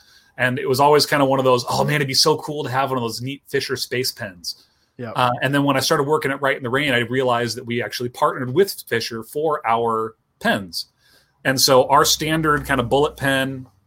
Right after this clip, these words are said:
Speaker 1: got a few of them back here.
Speaker 2: Yeah.
Speaker 1: My daily write, my daily pocket pen here is not, uh, kind of black on dark here.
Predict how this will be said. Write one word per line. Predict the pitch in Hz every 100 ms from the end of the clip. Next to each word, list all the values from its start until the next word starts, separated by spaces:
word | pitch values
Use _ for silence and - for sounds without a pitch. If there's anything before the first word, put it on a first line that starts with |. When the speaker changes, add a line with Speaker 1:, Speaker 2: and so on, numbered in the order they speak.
| _ _ _ _ _ _ _ _
Speaker 1:
got | 143
a | 120
few | 156 147
of |
them | 127 127
back | 127 127
here. | 143 135 127 127 _ -
Speaker 2:
Yeah. | 160 147
Speaker 1:
My | 139 - -
daily | 147 151 139
write, | 120 131 131 131 _ _ _ _
my | 139 139
daily | 131 143 135
pocket | 135 - - 156
pen | 135 127
here | 117 123 120 120 - _ _ - _
is | 139 120
not, | 127 123 120 131
uh, | 120 117 110 - _ _ _ _ _ _ _ _ _ _ _ _ _ _
kind | - 117
of | 104
black | 123 117 113
on | 113 110
dark | 113 113
here. | - 107 104